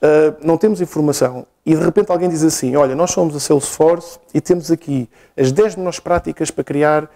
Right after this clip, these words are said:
exemplos de marketing automation." Se eu quero fazer marketing automation e não há informação disponível, aquilo tem muito valor. Então eu vou lá preencher quinze dados.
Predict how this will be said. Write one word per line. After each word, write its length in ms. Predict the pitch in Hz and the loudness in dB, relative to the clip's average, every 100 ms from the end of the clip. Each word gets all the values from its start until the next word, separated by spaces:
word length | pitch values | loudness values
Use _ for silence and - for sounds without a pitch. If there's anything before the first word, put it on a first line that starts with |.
| _ | _
exemplos 540 | - 147 127 175 170 143 | 0 2 2 0 -2 -8
de 80 | 143 | -4
marketing 300 | 147 - 139 | -2 -2 -4
automation." 500 | 117 127 120 - - _ _ _ _ | -6 -10 -12 -18 -20 _ _ _ _
Se 220 | - - | -2 0
eu 80 | 247 | 2
quero 160 | 165 | 0
fazer 180 | 147 135 | -2 -2
marketing 300 | 131 131 - | 0 -2 -4
automation 580 | 131 - 135 143 - 202 - _ - | -8 -6 -4 -4 -6 -12 -14 _ -4
e 60 | 147 | -2
não 200 | 151 165 | 2 0
há 80 | 147 | 0
informação 460 | 160 147 151 135 143 | -4 -2 -2 0 -2
disponível, 580 | - 147 139 131 151 - _ _ | -4 -4 -2 0 -4 -8 _ _
aquilo 280 | 143 - 165 | -2 0 0
tem 120 | 180 | 0
muito 200 | 175 165 | -4 -4
valor. 360 | 170 180 143 131 _ _ _ _ _ _ | 0 2 0 -2 _ _ _ _ _ _
Então 200 | 123 127 | -2 2
eu 100 | 131 | 2
vou 140 | 127 | 4
lá 100 | 139 | 2
preencher 580 | 139 139 143 - 143 139 - | 2 -2 -4 0 0 0 -4
quinze 320 | - 170 127 | -2 0 0
dados. 380 | 139 139 - - | -2 -2 -4 -14